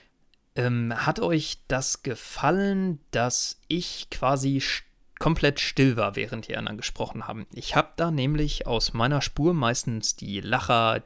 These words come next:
die Zustimmung und sowas in der Art einfach rausgeschnitten, weil ich das Gefühl hatte, dass da ein bisschen der Mehrwert fehlt und dass das eher stört.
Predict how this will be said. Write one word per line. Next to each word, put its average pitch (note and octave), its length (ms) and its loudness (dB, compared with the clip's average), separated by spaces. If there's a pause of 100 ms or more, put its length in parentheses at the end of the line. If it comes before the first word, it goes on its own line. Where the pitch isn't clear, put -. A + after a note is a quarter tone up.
die G2 320 -12
Zustimmung A#2+ 920 -2
und G#2 520 -8
sowas C#3 380 -2
in B2+ 60 -2
der A2+ 140 0
Art A2+ 180 0
einfach A#2 460 -6
rausgeschnitten, C#3 720 0 (560)
weil B2 160 2
ich - 160 -6
das A#2+ 200 -2
Gefühl D#3 560 -2
hatte, D#3 320 0
dass C#3+ 300 -2
da A#2+ 80 -4
ein A#2 120 -4
bisschen B2 260 -4
der G#2+ 80 -2
Mehrwert C#3 500 0
fehlt E3 560 -2
und A#2 160 -4
dass A#2 160 -4
das A#2+ 160 -2
eher G#2+ 360 -4
stört. - 640 -4